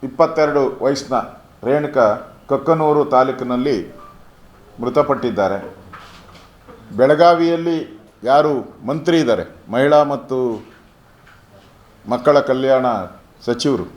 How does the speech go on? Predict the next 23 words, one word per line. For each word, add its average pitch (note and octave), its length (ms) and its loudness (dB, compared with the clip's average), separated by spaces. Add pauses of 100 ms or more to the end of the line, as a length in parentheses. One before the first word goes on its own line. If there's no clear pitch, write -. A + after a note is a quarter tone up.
(840)
ಎರಡು C#3 220 4
ಸಾವಿರ D3+ 260 4
ಕೊಟ್ಟು C3 680 -6 (560)
ನಾವು A#2+ 500 -2 (240)
ಮಿಕ್ಸಿ C#3+ 300 0
ತಗೊಂಡ್ರಿ, B2 680 0 (960)
ಎರಡು C#3 220 4
ಸಾವಿರ D3+ 320 4
ಕೊಟ್ಟು C3+ 640 -6
ನಾವು B2 220 -6
ಕುಕ್ಕರ್ C3+ 360 -2
ತಗೊಂಡ್ರಿ, B2 680 -4 (1120)
ಆ, A#2+ 160 -4 (520)
ಎರಡು C3+ 200 4
ಸಾವಿರ D3+ 340 4
ಕೊಟ್ಟು C#3 480 -4
ನಾನು A#2+ 460 -6
ವಾಲೆ C3+ 260 2
ಜುಬ್ಕೆ C3 320 -6
ತಗೊಂಡೆ A2+ 760 -6
ಅಂತ A2+ 160 -6
ಹೇಳ್ತಾ C3 400 4
ಇದ್ದಾರಲ್ಲ F2 340 -4